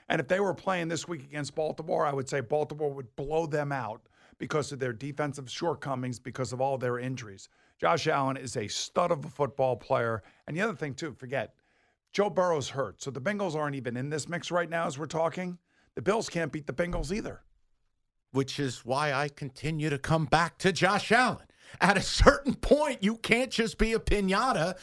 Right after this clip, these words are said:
Speaker 2: to your contemporaries.
Speaker 1: But they need their defense. They need their defense to get healthy, get better, and that's where they, they need a wide receiver, and they need a defense. They need defensive support. They need defensive li-, they need linebackers. Milano's gotta come back healthy.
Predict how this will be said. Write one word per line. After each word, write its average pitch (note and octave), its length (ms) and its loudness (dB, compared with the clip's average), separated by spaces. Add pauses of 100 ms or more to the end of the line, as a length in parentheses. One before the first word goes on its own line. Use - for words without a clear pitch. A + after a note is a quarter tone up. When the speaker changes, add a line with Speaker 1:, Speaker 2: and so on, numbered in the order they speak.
(160)
Speaker 2:
to A#3 80 4
your A#3 160 2
contemporaries. A#3+ 800 4
Speaker 1:
But - 60 0
they D3+ 160 2
need D#3 180 -2
their C3+ 140 -2
defense. G#2+ 560 -10
They C#3+ 140 -6
need D3 180 -8
their C3+ 140 -6
defense C#3 440 -6
to C#3 80 -10
get B2+ 160 -4
healthy, C3 440 -4
get A#2+ 260 -8
better, B2 460 0 (320)
and B2 200 -8
that's D3+ 340 -2
where D3+ 140 0
they, C3 120 -6
they C3+ 180 -6
need C#3+ 160 -6
a B2 60 -4
wide B2+ 340 -2
receiver, B2+ 580 -4 (400)
and B2 160 -8
they B2 120 -6
need C#3 500 -8
a B2+ 100 -10 (100)
defense. A#2 500 -10
They C3+ 120 -2
need C#3 220 -8
defensive C#3+ 520 -6
support. C3+ 540 -2
They B2+ 100 -6
need A#2+ 220 -8
defensive C3+ 520 -6 (200)
li-, - 100 -12 (120)
they B2 160 0
need B2 180 -2
linebackers. D#3 800 0 (320)
Milano's C#3+ 440 -2
gotta C#3+ 180 -2
come C#3 140 -4
back C3 240 0
healthy. C3 460 0